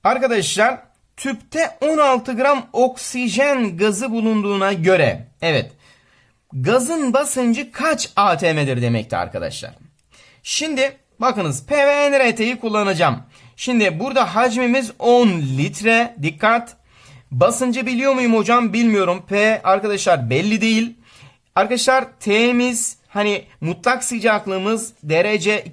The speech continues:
yirmi yedi artı iki yüz yetmiş üç ile toplarsanız ne yaptı arkadaşlar? Üç yüz Kelvin.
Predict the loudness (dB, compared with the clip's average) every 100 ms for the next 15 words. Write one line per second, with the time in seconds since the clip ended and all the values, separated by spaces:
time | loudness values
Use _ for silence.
0 | -20 -20 -12 -6 -4 -2 -4 -4 -4 -2
1 | -2 -2 0 2 2 0 -2 -2 -2 -4
2 | -20 -20 _ -10 -8 -4 -4 -2 -2 -2
3 | -4 -6 -4 -2 -4 -2 0 0 -2 -4
4 | -4 -2 0 0 2 0 0 -6 -4 -4
5 | -4 -4 -6 -6 -4 0 0 -2